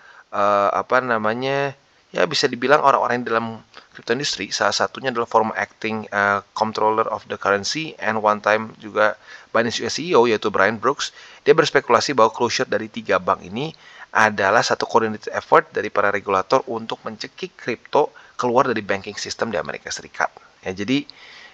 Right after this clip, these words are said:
eh, sepertinya memang sengaja ingin menjatuhkan kripto di U S. Nah, lalu selanjutnya juga ada,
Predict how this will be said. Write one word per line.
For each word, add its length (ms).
eh, 240
sepertinya 500
memang 160
sengaja 400
ingin 160
menjatuhkan 480
kripto 320
di 160
U 160
S. 480
Nah, 100
lalu 160
selanjutnya 320
juga 240
ada, 720